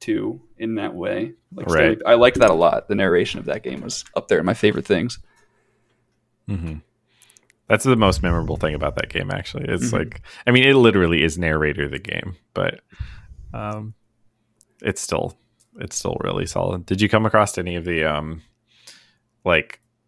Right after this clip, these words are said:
Speaker 2: pointlessly repetitive tasks where the
Speaker 1: Mm-hmm.
Speaker 2: game's just like, "We're gonna let you do this as long as you
Speaker 1: <laughs>
Speaker 2: want"?
Speaker 1: Yep. Oh yeah, yeah. And I have roommates that kind of game, but also like watching stuff like that. And we were all making decisions together, and the narrator would be like, "Go left," and they'd be like, "No,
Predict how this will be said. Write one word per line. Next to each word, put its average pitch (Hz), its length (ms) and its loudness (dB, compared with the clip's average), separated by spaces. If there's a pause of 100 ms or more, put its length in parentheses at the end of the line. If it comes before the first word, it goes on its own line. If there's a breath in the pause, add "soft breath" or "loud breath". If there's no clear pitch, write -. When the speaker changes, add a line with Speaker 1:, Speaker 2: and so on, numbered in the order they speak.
(200)
Speaker 2:
pointlessly 87 880 -2
repetitive 82 580 -2
tasks - 720 -2
where 95 140 2
the 87 80 4
Speaker 1:
Mm-hmm. - 60 0
Speaker 2:
game's 87 240 -2
just 90 200 0
like, 82 320 0 (540 soft breath)
"We're 98 80 6
gonna 147 160 8
let 113 140 8
you - 80 4
do 90 160 4
this 85 200 2
as 80 120 -4
long 85 180 4
as 175 140 4
you 90 80 2
Speaker 1:
<laughs> - 180 -2
Speaker 2:
want"? 87 260 2 (180)
Speaker 1:
Yep. - 200 2 (1040 loud breath)
Oh 120 120 0
yeah, 101 260 0
yeah. 113 160 6
And 110 80 4
I - 20 4
have 110 460 2
roommates 107 420 2
that 101 320 2 (460)
kind 143 220 4
of 143 100 0
game, 135 240 2
but 120 160 2
also 104 320 2
like 104 240 2
watching 95 320 0
stuff - 240 -4
like 98 140 -6
that. 87 200 0
And 87 140 -8
we 104 80 -4
were 104 100 4
all 101 60 2
making 101 240 2
decisions 104 360 -2
together, 95 320 2
and 98 80 -2
the 98 60 -4
narrator 95 300 0
would - 20 -4
be 101 40 0
like, 113 100 -4
"Go 160 160 0
left," 160 280 -2
and 71 120 -6
they'd 113 100 -4
be 101 80 -2
like, 98 140 0
"No, 123 180 -2